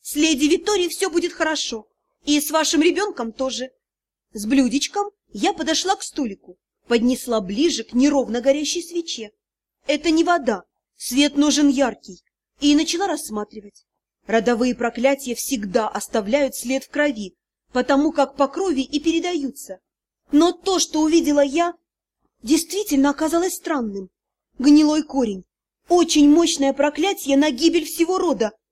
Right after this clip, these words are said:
и бесплодие здесь лишь первая ступень. Вторая в таком проклятии — смерть главы рода от собственной руки. "Лорд Виттори!" срывая голос, крикнула я. Вампир снова появился в дверях. "Идите сюда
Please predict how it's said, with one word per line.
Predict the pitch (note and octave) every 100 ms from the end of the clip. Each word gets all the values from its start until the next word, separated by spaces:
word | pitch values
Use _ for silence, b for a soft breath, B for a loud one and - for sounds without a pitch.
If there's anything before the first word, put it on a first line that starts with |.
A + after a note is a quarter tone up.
| _ _
и | C#4
бесплодие | A#3+ D4 - D#4 D#4+ A3+ C#4
здесь | B3 A3 D#4+ -
лишь | C#4 D4+ -
первая | D#4+ D#4+ B3 A#3+
ступень. | - C#4+ D4 A#3 F#3 - _ _ _ _ _
Вторая | _ C4+ C#4 C4+ C4
в |
таком | - C#4 C#4 C4+
проклятии — | C4+ B3+ C#4 D4 D4 B3+ A#3+ - _ _
смерть | - C#4+ C#4+ C#4+ A#3+
главы | C4+ D4+ E4 F4
рода | F4 C4 C#4
от | C#4+
собственной | - E4 - D#4+ E4+
руки. | F4+ E4+ B3+ A#3 - _ _ _ _ _ -
"Лорд | A#4 C5 C5
Виттори!" | A#4 A4+ G4 E4 D4 - _ _ _ _
срывая | - B3+ C4 B3 A#3+
голос, | G3+ E4 C4
крикнула | - C4 - C#4 C#4
я. | A#3+ F#3+ F#3 _ _ _ _ _
Вампир | G#3+ D4 D4 E4
снова | E4 D#4+ D#4 E4+
появился | F4+ F4 D#4 D4+ E4+
в | C#4
дверях. | D#4+ C4+ G#3 - _ _ _ _
"Идите | F4+ G4 A4+ G#4+
сюда | F#4 C4 B3+ A#3